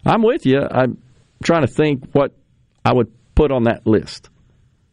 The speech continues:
"Primetime will continue to grow his programs until he becomes the head man at the Dallas Cowboys," on the C Spire text line.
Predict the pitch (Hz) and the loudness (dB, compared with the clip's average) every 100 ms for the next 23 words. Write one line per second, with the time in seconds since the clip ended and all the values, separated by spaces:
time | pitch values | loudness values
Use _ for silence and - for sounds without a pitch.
0 | _ _ _ _ _ _ _ - - - | _ _ _ _ _ _ _ -20 -20 -6
1 | - 147 185 175 175 170 139 120 180 180 | 0 0 0 -2 -2 0 -2 0 0 0
2 | 160 127 170 170 131 165 170 160 170 160 | 0 2 2 0 -2 0 0 0 0 0
3 | 127 165 165 135 120 156 156 123 110 147 | 0 0 0 0 0 0 0 0 0 0
4 | 180 139 147 170 160 - 120 104 151 214 | 0 0 0 0 -2 -4 -4 -2 -2 -2
5 | 190 - 143 117 104 107 101 98 98 92 | -6 -2 -2 0 0 2 2 2 2 0
6 | - 104 - 104 104 98 110 110 - 131 | 0 0 0 0 0 0 -2 -2 0 0
7 | 160 247 | 0 -2